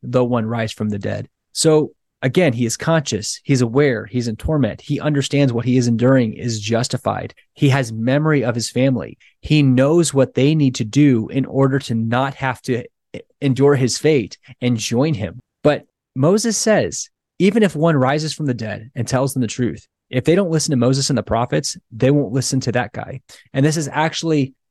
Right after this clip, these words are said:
this occurs because we learn as you study the Gospels that even though Jesus resurrected Lazarus from the dead, guess what? The Pharisees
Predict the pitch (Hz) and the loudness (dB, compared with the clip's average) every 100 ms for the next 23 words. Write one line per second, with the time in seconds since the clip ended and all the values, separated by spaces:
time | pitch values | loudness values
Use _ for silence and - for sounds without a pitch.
0 | - 139 135 139 - 170 131 101 - - | -4 -2 0 -2 0 2 2 0 -6 -10
1 | - 131 151 139 131 131 120 143 175 147 | -2 0 2 2 2 -2 0 0 2 2
2 | 117 131 120 113 143 143 120 110 113 123 | 2 0 -2 -2 2 2 2 -2 -4 -2
3 | - 104 90 - - _ 127 127 - 143 | -2 -4 -4 -10 -20 _ 0 0 0 -2
4 | 185 208 185 165 160 107 - _ 127 113 | 0 2 2 2 2 0 -2 _ -8 0
5 | 151 175 147 117 - _ - 131 151 147 | 2 2 0 -2 -4 _ 0 0 0 -2
6 | 143 143 107 117 131 135 120 - 123 117 | -2 -4 -8 -4 -4 -2 -4 -2 -2 -2
7 | 110 120 151 160 _ _ - 127 131 131 | -2 0 0 -4 _ _ -2 -2 2 0
8 | - _ _ - 127 135 151 160 143 123 | 0 _ _ -6 -2 2 2 2 2 2
9 | 123 | 0